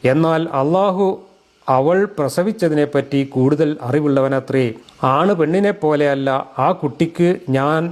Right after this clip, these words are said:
മറിയം എന്ന് പേരിട്ടിരിക്കുന്നു. ശപിക്കപ്പെട്ട പിശാചിൽ നിന്നും അവളെയും അവളുടെ സന്തതികളെയും ഞാൻ രക്ഷിക്കുവാനായി ഞാൻ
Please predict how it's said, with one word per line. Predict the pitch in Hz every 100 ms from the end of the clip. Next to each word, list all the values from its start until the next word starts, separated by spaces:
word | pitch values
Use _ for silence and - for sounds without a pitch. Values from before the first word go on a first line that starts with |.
| -
മറിയം | 135 139 165 190 190
എന്ന് | 160 156
പേരിട്ടിരിക്കുന്നു. | 139 135 139 139 143 131 120 127 120 120 - - - -
ശപിക്കപ്പെട്ട | 143 135 170 202 190 175 165 139
പിശാചിൽ | 131 165 170 165
നിന്നും | 160 151 151 131
അവളെയും | 127 151 156 156 156 127
അവളുടെ | 127 151 147
സന്തതികളെയും | 143 131 156 170 160 147 143 139 135
ഞാൻ | 131 139 123
രക്ഷിക്കുവാനായി | 123 185 180 156 147 139 131 131 135 -
ഞാൻ | 127 131 135